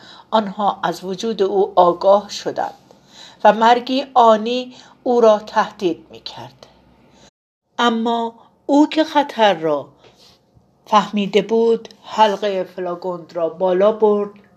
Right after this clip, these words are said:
و گرچه به خاطر مخفی کاری شکارگران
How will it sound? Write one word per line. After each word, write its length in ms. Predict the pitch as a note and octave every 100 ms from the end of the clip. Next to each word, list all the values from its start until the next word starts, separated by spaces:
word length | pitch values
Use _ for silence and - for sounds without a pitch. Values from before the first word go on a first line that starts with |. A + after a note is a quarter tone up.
| -
و 100 | A3+
گرچه 360 | C#4+ D4+ -
به 120 | D#4
خاطر 420 | C4+ B3 A3 G#3+ G3+
مخفی 420 | F#3 F3+ - F#3+
کاری 540 | F#3 F#3 F3+ G3+ A3+
شکارگران 840 | A3 G#3 G3+ F#3 D#3+ D3+ D3 D3